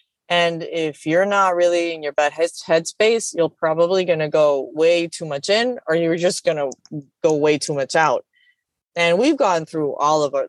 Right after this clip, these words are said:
all of the states of motherhood. We've both had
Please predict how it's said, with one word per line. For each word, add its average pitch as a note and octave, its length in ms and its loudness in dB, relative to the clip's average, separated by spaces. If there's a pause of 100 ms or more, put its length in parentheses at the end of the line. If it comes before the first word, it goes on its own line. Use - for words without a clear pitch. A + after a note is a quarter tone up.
all E3 240 2
of E3 80 -2
the D3 100 -6
states D3+ 460 -8
of D3 160 -6
motherhood. C3+ 480 0
We've D3 220 -4
both D#3+ 360 2 (120)
had C#3 280 0